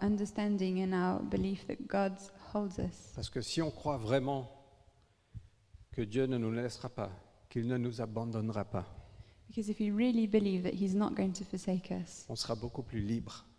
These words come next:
Speaker 2: avec
Speaker 1: We'll
Speaker 2: notre argent.
Speaker 1: we'll feel much more free with our money.
Speaker 2: Et cela affectera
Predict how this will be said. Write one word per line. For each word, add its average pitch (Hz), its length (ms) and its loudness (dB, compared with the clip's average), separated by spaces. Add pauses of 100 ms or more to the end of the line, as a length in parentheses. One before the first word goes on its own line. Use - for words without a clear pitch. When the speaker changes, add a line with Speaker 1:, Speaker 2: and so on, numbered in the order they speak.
Speaker 2:
avec 214 240 2
Speaker 1:
We'll 196 80 -2
Speaker 2:
notre - 240 -8
argent. 175 260 -8 (240)
Speaker 1:
we'll 208 120 -6
feel 196 180 -4
much 196 480 -4
more 196 140 -6 (100)
free 190 160 0
with 185 160 -4
our 185 140 0
money. 180 340 0 (2250)
Speaker 2:
Et - 100 -6
cela 117 320 -2
affectera 113 680 -4